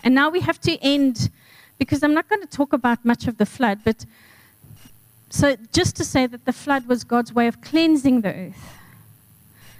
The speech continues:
But now we have to end in, despite all of this evil, despite this wickedness, despite everything, God views a guy called Noah. Noah's name means man of rest,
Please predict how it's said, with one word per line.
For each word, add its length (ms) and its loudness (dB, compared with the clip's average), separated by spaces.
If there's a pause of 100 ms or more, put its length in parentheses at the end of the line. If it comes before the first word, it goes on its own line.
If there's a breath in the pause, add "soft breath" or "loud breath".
(180 soft breath)
But 140 -2
now 160 4
we 80 2
have 180 -2
to 160 -6
end 240 4
in, 320 2 (720 soft breath)
despite 880 -2 (240)
all 220 2
of 140 0
this 240 -2
evil, 340 0
despite 540 -2 (100)
this 180 -6
wickedness, 600 -2
despite 760 -2
everything, 560 -6 (1400 soft breath)
God 240 0
views 380 2
a 40 -2
guy 260 0
called 300 -2
Noah. 440 0 (640)
Noah's 400 2
name 300 2
means 340 -2
man 340 2
of 160 -6
rest, 560 -2